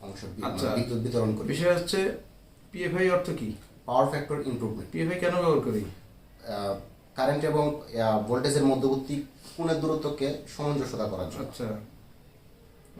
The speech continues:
Speaker 2: বিদ্যুৎ কত প্রকার?
Speaker 1: দুই প্রকার।
Speaker 2: কি কি?
Speaker 1: এসি এবং ডিসি।
Speaker 2: মোটর কয় প্রকার?
Speaker 1: দুই প্রকার।
Speaker 2: সে কি কি?
Speaker 1: এসি ডিসি।
Speaker 2: এসি ডিসি। আবার এসি মোটর?
Speaker 1: দুই প্রকার।
Speaker 2: ফেজ অনুসারে দুই প্রকার।
Speaker 1: জি।
Speaker 2: আচ্ছা, কত হর্সপাওয়ার থেকে স্টার ডেল্টা শুরু হয়?
Speaker 1: সেভেন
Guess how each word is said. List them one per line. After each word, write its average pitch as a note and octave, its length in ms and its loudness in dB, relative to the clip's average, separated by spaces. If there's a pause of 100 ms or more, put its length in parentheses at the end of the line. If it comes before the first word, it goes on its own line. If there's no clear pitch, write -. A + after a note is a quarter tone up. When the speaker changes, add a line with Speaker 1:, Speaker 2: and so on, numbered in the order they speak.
Speaker 2:
বিদ্যুৎ E3 400 -2
কত G#3 200 0
প্রকার? B2+ 300 2 (160)
Speaker 1:
দুই A#2+ 180 -2
প্রকার। A#2+ 300 -4 (180)
Speaker 2:
কি D#3+ 80 -10
কি? A2 300 -6 (260)
Speaker 1:
এসি A#2 260 0
এবং A2+ 240 2
ডিসি। G#2+ 320 -2
Speaker 2:
মোটর D#3+ 240 0
কয় G3 200 2
প্রকার? A2 320 0 (200)
Speaker 1:
দুই A#2+ 120 -4
প্রকার। - 300 -6 (240)
Speaker 2:
সে F3+ 120 -4
কি E3+ 140 -4
কি? G#2+ 280 -4 (180)
Speaker 1:
এসি A#2+ 280 0
ডিসি। A2+ 400 -2
Speaker 2:
এসি C3 160 -2
ডিসি। A2+ 340 -4
আবার D3+ 200 2 (220)
এসি F3 220 -2
মোটর? G3 240 2 (400)
Speaker 1:
দুই C3+ 120 -2
প্রকার। - 380 -4
Speaker 2:
ফেজ F3 200 0
অনুসারে F3+ 360 4
দুই D3 160 6
প্রকার। A2+ 340 2 (220)
Speaker 1:
জি। - 60 -14 (400)
Speaker 2:
আচ্ছা, C#3+ 200 -8
কত F3+ 160 2
হর্সপাওয়ার G3 360 4
থেকে F#3 120 6
স্টার F#3 180 2
ডেল্টা E3 200 2
শুরু A#2 220 2
হয়? G#2+ 160 0
Speaker 1:
সেভেন A#2+ 320 0